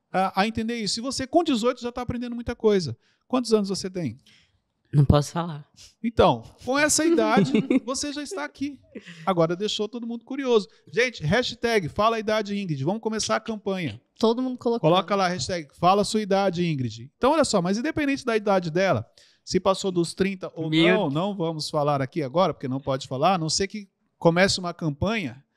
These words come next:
Speaker 3: Eu apoio.
Speaker 1: Eu apoio também,
Speaker 3: Eu vou
Speaker 1: pra Ingrid
Speaker 3: comentar.
Speaker 1: falar a idade dela. Mas, querendo ou não, com certeza é abaixo de trinta e seis,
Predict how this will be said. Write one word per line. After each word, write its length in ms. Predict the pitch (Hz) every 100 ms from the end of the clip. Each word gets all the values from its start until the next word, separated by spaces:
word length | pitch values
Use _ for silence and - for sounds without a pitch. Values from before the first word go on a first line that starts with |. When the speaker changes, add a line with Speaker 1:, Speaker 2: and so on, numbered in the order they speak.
| _ _
Speaker 3:
Eu 240 | 240 226
apoio. 480 | 254 302 262 165 160 143
Speaker 1:
Eu 180 | 160
apoio 340 | 156 - 165 151
também, 340 | 139 147 214
Speaker 3:
Eu 60 | 220
vou 100 | 208
Speaker 1:
pra 80 | 202
Ingrid 180 | 233 247
Speaker 3:
comentar. 260 | 240 180
Speaker 1:
falar 120 | 156 143
a 20 |
idade 280 | 139 135 135
dela. 360 | 208 196 120 _ _ _ _
Mas, 280 | 165 226 220 247
querendo 300 | 240 277 294
ou 80 | 233
não, 260 | 233 240 180 _ -
com 140 | 262
certeza 540 | 269 269 202 214 240 -
é 60 | 208
abaixo 360 | 202 180 185
de 80 | 196
trinta 240 | 208 220 165
e 60 |
seis, 540 | 214 - 185 131 -